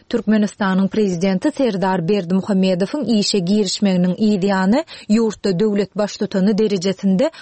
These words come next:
islam bilen ilteşikli kabul edilen kararlara salgylanýar. Makalada türkmen prezidentiniň ilkinji nowatda bitiren işleri agdalyp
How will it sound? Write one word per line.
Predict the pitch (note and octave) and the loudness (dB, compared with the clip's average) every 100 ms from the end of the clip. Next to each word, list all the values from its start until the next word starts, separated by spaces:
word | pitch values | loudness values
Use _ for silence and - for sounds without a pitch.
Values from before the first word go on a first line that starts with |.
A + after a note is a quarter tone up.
| - B3 | -6 -6
islam | - A3+ G#3+ F#3+ | -2 0 2 2
bilen | F#3+ F#3 | 0 0
ilteşikli | G#3 A3+ F#3+ G#3+ - - F#3+ | 0 -2 0 -2 -2 -4 -4
kabul | - A3 A3 A3 | -2 0 2 0
edilen | F3+ F#3+ F#3 | 0 -2 -2
kararlara | - A3+ G#3 G3+ F#3 F3 G#3+ | -4 -2 0 0 0 0 -2
salgylanýar. | - A3 G#3 G#3 G3+ G#3 G3+ F#3 F3+ - - | -2 0 2 2 2 2 2 -2 -4 -12 -6
Makalada | G3+ G#3 - G3 G3 F3+ | -2 -2 -2 -2 0 0
türkmen | F3+ A3+ G3 G3 | -2 -2 0 0
prezidentiniň | F#3 G#3 G3 F3 F#3+ F3 G3 A3+ D#4 - - | 2 0 0 0 -2 0 2 0 0 -8 -4
ilkinji | C4 C#4+ D4 D4 D#4 C#4 | -2 -2 -2 0 0 2
nowatda | A#3 G3+ F#3 - F3 | 2 0 -2 -2 -2
bitiren | A3 G#3+ F#3+ F#3 | -2 -2 0 0
işleri | G#3+ G#3+ - F#3 G#3 | 0 -2 -2 -2 0
agdalyp | A3 G#3 G3 F#3+ | 0 0 0 -2